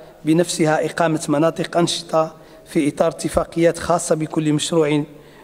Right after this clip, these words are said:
تبرم، بكل مشروع تبرمها أو، إيه، بكل مشروع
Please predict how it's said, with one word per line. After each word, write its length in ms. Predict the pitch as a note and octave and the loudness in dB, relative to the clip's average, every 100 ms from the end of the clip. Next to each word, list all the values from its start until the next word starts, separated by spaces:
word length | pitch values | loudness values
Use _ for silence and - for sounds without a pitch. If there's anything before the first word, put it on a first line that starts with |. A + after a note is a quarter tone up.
| - | -10
تبرم، 500 | - D3+ D#3+ F3 D3 - - - - - | -4 0 2 4 2 -2 -12 -12 -12 -4
بكل 380 | G3 - A3+ F3+ | -4 2 4 4
مشروع 600 | E3 - F3 E3 D#3 D#3 D#3 - - - - - - - - - | 2 2 2 4 4 0 -4 -18 -20 -20 -20 -20 -20 -20 -20 -2
تبرمها 1120 | F#3 E3 - F#3+ F#3+ E3+ C#3+ D3+ D#3+ D#3+ - - | 0 0 -2 2 4 4 4 2 2 0 -8 -2
أو، 160 | D#3+ D3 - - - | -2 -2 -6 -14 0
إيه، 320 | D#3+ C#3+ B2 - - - - _ - | 2 2 -2 -12 -20 -20 -20 _ -14
بكل 320 | - G3+ G3+ | 0 4 4
مشروع 580 | D#3+ F#3+ F#3 D#3+ E3+ | 2 4 4 6 2